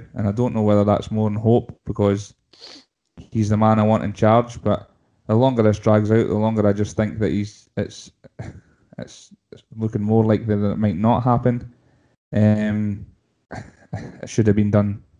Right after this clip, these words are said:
weeks and weeks ago. We keep harping on about it every, every podcast, but I, I don't see why anything like that should be holding up a deal uh, and like you say, Stephen, even if it is the case,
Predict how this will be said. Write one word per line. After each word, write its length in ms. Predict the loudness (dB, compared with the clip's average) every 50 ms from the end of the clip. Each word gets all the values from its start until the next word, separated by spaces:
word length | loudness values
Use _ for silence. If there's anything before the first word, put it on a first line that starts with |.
| _ -4
weeks 300 | -2 0 0 -2 -4 -4
and 100 | -2 -2
weeks 200 | -2 -2 -2 -2
ago. 200 | 0 2 2 2
We 120 | 2 0
keep 200 | 0 -2 -2 0
harping 280 | 0 0 0 0 0 -2
on 140 | -2 -2 0
about 180 | 0 2 2
it 80 | 2 2
every, 340 | 0 0 0 -2 -2 -2 -2
every 240 | -4 -2 0 0 -2
podcast, 600 | 0 2 0 0 0 2 2 2 2 0 -2 -6 _
but 280 | -4 -4 -4 -6 _ _ _ _ _ _ _ _ _ _ _ _ _ _
I, 260 | -4 -2 0 0 0 0
I 140 | 0 0 0
don't 240 | 0 -2 -4 -4 -6
see 200 | -4 -2 0 2
why 220 | 2 4 2 2
anything 420 | 2 2 0 -2 -2 -2 -4 -4 -4
like 140 | -4 -2 2
that 200 | 2 2 2 0
should 160 | -2 -2 -2
be 60 | -2
holding 340 | -2 0 0 0 0 0 -2
up 280 | -2 -4 -6 _ -20 -20 _ _ _ _ _ _ _ _ _
a 140 | 2 2 4
deal 460 | 4 4 2 2 2 0 -4 -8 -10 _ _ _ _ _ _ -2
uh, 200 | 0 0 0 0 0
and 120 | 0 0
like 140 | 0 0 0
you 60 | 0
say, 180 | 0 0 0 0
Stephen, 300 | 0 0 0 0 0 -2
even 240 | -2 -2 0 0 0
if 120 | 0 2 2
it 120 | 4 4 2
is 80 | 2
the 80 | 0 -2
case, 480 | 0 2 4 4 4 2 0 -6 -16